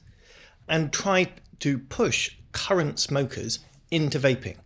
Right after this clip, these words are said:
And the N H S is literally handing out three million vapes <laughs> to adults to try and to encourage them. We couldn't be doing more to try and get current smokers moving, like, from leaded fuel to unleaded fuel, from the very nasty smoking to the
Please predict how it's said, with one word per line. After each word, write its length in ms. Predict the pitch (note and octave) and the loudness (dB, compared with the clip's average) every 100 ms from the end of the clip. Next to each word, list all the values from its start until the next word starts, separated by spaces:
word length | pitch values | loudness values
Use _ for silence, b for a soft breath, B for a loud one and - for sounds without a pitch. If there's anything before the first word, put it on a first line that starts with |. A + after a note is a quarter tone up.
| - | -8
And 80 | C#3 | 0
the 60 | G#3 | 2
N 60 | |
H 160 | G#3+ - | 2 2
S 160 | C3 A2+ | 0 0
is 100 | A#2 | -4
literally 380 | D#3 - A2+ A2+ | -6 -6 -10 -8
handing 340 | B2+ A#2+ A#2 | -6 -4 -4
out 260 | C#3+ A2+ - | -6 -8 -10
three 200 | A2+ A2+ | -8 -4
million 260 | A#2 A2+ | -4 -4
vapes 500 | A#2 G#2+ - - - - - | -6 -6 -6 -8 -8 -16 -12
<laughs> 200 | D#3+ D#3+ | -8 -6
to 200 | - D#3 B2 | 0 0 0
adults 300 | C#3+ A#2 - | -2 -2 -2
to 80 | - | -4
try 160 | C3 B2 | -2 -4
and 80 | A#2+ | -2
to 80 | |
encourage 280 | B2 C3+ C#3+ | 0 0 0
them. 100 | A2 | -2
We 100 | A#2 | -2
couldn't 280 | A#2 E3+ D3+ | 2 4 4
be 220 | D3 B2+ B B | 0 -2 B B
doing 280 | C#3+ B2+ C#3+ | 4 6 6
more 200 | C#3+ A#2 | 4 4
to 120 | - | -2
try 200 | - C#3 | 0 2
and 100 | B2 | 4
get 280 | B2+ - - - | 2 0 -16 -12
current 400 | - E3 D3+ A#2+ | -2 2 2 2
smokers 760 | - C3+ B2+ - F#2+ F#2+ - - B B B B | -2 2 2 0 -6 -4 -4 -6 B B B B
moving, 400 | C3+ C#3+ A#2+ A#2 | 2 4 4 2
like, 260 | B2+ C#3 C3+ | 4 4 4
from 280 | - A#2+ A2+ | 2 4 6
leaded 320 | C3 A#2 A2 | 6 4 0
fuel 260 | - B2 G#2 | 2 2 2
to 100 | - | 0
unleaded 420 | A#2+ A#2 G#2+ G#2 | 2 2 0 -4
fuel, 420 | - G#2 G2 G#2+ - B B B B - | -6 -6 -6 -10 -16 B B B B 0
from 160 | D#3 C3+ | 2 4
the 80 | A#2 | 4
very 200 | C3 B2 | 6 6
nasty 720 | C3 B2+ A#2+ - G#2+ G2 - - - - - | 4 4 2 0 -2 -2 -8 -20 -20 -20 -10
smoking 520 | - - A#2+ A2 G#2 | -2 2 2 2 -4
to 240 | G2 A2+ G#2+ | 0 0 2
the 320 | A2 G2 | 2 0